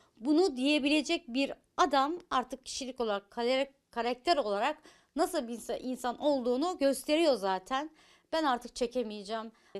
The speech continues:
Oğlum babasını hala çok seviyor. Çocuğumu asla kötü bir şekilde etkilemedim. Çocuğuma her zaman iyi, kö-, şeyi yapıyorum yani, kinlendirmiyorum. Çünkü o onun s-, babası.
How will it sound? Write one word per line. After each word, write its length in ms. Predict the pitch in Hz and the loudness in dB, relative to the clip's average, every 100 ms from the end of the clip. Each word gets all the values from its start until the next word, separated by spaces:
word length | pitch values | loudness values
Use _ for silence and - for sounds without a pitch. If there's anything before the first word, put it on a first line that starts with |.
| - - - | -14 -20 -2
Oğlum 440 | 240 254 240 277 | 2 4 4 0
babasını 360 | 233 226 226 233 | -2 -6 -8 -8
hala 520 | 202 254 254 208 170 | 2 4 4 0 -4
çok 220 | - 190 | -10 -14
seviyor. 440 | - 269 254 277 285 - - _ - | -6 -4 0 -2 -2 -6 -20 _ -4
Çocuğumu 480 | 294 247 294 277 - | -2 2 2 0 2
asla 480 | 277 294 285 262 | 2 2 0 0
kötü 260 | 262 269 254 | -2 -6 -6
bir 40 | |
şekilde 500 | 240 262 254 240 269 | -2 -4 -2 0 0
etkilemedim. 920 | - 220 - - 254 269 277 277 285 269 | 0 -4 -6 -2 2 2 2 0 -4 -6
Çocuğuma 500 | 208 196 220 226 226 - _ _ | -12 -10 -6 -4 -6 -10 _ _
her 240 | - 330 | 2 2
zaman 480 | 269 254 247 247 269 | 2 -2 -2 -2 -4
iyi, 560 | 226 208 226 226 240 247 | -8 -6 -6 -6 -6 -8
kö-, 220 | - 233 _ _ - | -10 -10 _ _ -14
şeyi 380 | - 247 254 226 | -6 -4 -2 -4
yapıyorum 460 | 202 190 175 175 | -6 -4 -4 -4
yani, 260 | 170 175 175 | -6 -6 -6
kinlendirmiyorum. 920 | - 254 254 254 240 233 175 151 147 _ _ _ - _ | -2 0 0 0 -2 -4 -6 -8 -12 _ _ _ -20 _
Çünkü 240 | - 269 - | -6 -6 -2
o 80 | 370 | 0
onun 400 | 302 302 302 349 | 2 2 -2 -6
s-, 440 | - 554 - 320 | -10 -8 -6 -4
babası. 520 | 370 247 - 208 240 | 0 0 -2 -4 -6